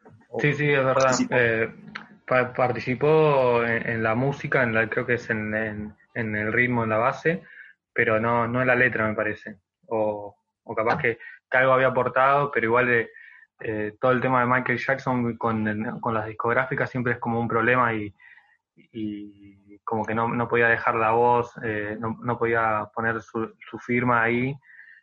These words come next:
Speaker 2: Entonces como que siempre durante varios años quedó como el mito si era o no. Lo mismo que pasó con el capítulo de Papá está loco.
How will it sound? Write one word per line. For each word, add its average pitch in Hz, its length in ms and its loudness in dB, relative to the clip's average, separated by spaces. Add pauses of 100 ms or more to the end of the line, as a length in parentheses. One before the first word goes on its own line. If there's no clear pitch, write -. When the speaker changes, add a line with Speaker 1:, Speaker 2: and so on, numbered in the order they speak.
(120)
Speaker 2:
Entonces 117 340 -2
como 117 200 2
que 117 100 0
siempre 120 560 2
durante 113 320 0
varios 120 340 2
años 127 200 0
quedó 120 220 2
como 110 480 -4
el 113 160 -6
mito 120 260 0
si 117 220 -4
era 117 240 4
o 110 60 0
no. 120 220 0 (100)
Lo 117 100 0
mismo 131 200 0
que 117 100 -4
pasó 110 240 -2
con 113 140 0
el 110 60 -4
capítulo 110 600 -4 (580)
de 104 520 -4
Papá 113 220 -2
está 113 160 -8
loco. 117 380 -2